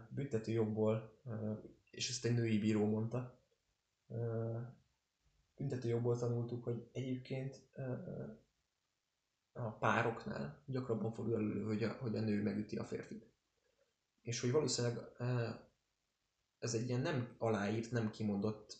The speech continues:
szerződés a felek között, hogy valahogy tudják azt, hogy a nőnek egy ütése az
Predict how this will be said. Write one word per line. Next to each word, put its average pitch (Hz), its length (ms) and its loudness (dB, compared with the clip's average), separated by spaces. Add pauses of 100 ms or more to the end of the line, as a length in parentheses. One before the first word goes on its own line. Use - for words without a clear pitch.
szerződés 107 580 2
a 113 40 -4
felek 101 280 -2
között, 107 320 -2
hogy 107 340 -2
valahogy 123 320 2
tudják - 500 -4
azt, - 240 -6 (540)
hogy 113 160 0
a 117 40 4
nőnek 127 840 0
egy 110 140 0
ütése 123 380 0
az 120 200 -4